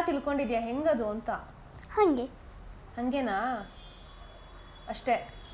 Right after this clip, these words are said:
Speaker 1: ನೇಪಾಳದಿಂದ ಬಂದ್ರಿ ಅಲ್ವಾ ಇಲ್ಲಿ ಬೆಂಗಳೂರಿಗೆ?
Speaker 2: ಹಾ.
Speaker 1: ಅಮ್ಮ ನಿನ್ನನ್ನು ನೋಡ್ಕೊಳ್ತಾ ಇದ್ದಾರೆ, ಅಮ್ಮ ಒಬ್ಳೇ ನಿನ್ನನ್ನು ನೋಡ್ಕೊಳ್ತಾ ಇರೋದು.
Speaker 2: ಹ್ಮ್.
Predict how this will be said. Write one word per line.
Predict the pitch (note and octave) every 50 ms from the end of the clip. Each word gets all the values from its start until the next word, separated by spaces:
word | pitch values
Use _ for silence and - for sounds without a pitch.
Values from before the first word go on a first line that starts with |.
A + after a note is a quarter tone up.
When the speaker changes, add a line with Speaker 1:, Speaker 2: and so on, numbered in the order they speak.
| - - - - - - - - - - - - - - B3
Speaker 1:
ನೇಪಾಳದಿಂದ | B3+ C4+ C#4+ - D#4+ D#4 D#4 C4+ D4 C#4 C4+ C#4+
ಬಂದ್ರಿ | A#3 B3 A#3 A#3+ A#3 B3 C4+
ಅಲ್ವಾ | A#3+ A3 G3 G3+ G3
ಇಲ್ಲಿ | G3 F#3+
ಬೆಂಗಳೂರಿಗೆ? | F#3 F#3+ F#3+ F#3+ G3 G3 G3 F#3+ F#3 F3+ F3 F3
Speaker 2:
ಹಾ. | C4+ C4+ C4+
Speaker 1:
ಅಮ್ಮ | A3 A3 A#3+
ನಿನ್ನನ್ನು | A#3+ A#3 A3 A3 A3+ A3+ A3
ನೋಡ್ಕೊಳ್ತಾ | G3+ G3 G#3 G#3 - A3+ A3 G#3+ A3 G#3+ G#3
ಇದ್ದಾರೆ, | G3+ G3+ G3 F#3+
ಅಮ್ಮ | F#3 G3+ G#3
ಒಬ್ಳೇ | G#3+ G#3 G3 F#3 G3+ A3+ A#3
ನಿನ್ನನ್ನು | A#3 A3+ G#3 G#3+ G#3+ G#3
ನೋಡ್ಕೊಳ್ತಾ | G3+ G3 G3 F#3+ - G3+ G3 G3 G3+ G3+
ಇರೋದು. | G3 G3 F#3+ F3+ F#3 F3+ F3+ F3+
Speaker 2:
ಹ್ಮ್. | D4+ C#4 C4